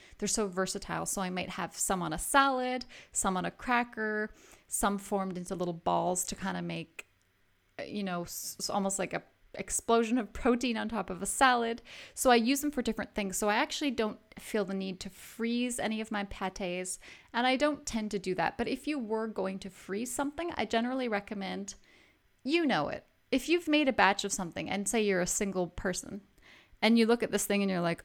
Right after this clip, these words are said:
"Oh my gosh, this is huge. I'm never gonna be able to eat this all." Well, if you're gonna freeze it, freeze it immediately. Freeze it when it's fresh. Just, you know, make it in half, or,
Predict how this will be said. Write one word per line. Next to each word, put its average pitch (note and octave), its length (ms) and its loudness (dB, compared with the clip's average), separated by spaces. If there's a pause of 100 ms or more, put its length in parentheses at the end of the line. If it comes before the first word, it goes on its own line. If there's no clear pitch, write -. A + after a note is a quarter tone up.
(180)
"Oh F3 320 6
my F3+ 200 2
gosh, - 440 2
this F3+ 200 0
is G#3+ 200 -2
huge. B3 420 4
I'm F#3 100 4
never F#3+ 200 2
gonna A#3+ 100 4
be B3+ 60 2
able C#4 140 2
to D#4 60 0
eat D#4 140 -2
this B3+ 160 0
all." G3 320 2 (500)
Well, C#4+ 140 10
if - 160 2
you're A#3+ 140 0 (100)
gonna E4 300 6
freeze F3 400 0
it, - 240 -4
freeze C#4+ 480 0
it C#4+ 260 0
immediately. G#3+ 720 0
Freeze B3+ 260 0
it C#4 100 -2
when A#3 120 0
it's - 160 -4
fresh. - 560 0 (240)
Just, - 220 -4 (260)
you G#3+ 120 2
know, F#3 120 2
make G3 240 0
it A#3+ 80 2
in G3 100 2
half, F#3+ 720 -2 (320)
or, - 260 0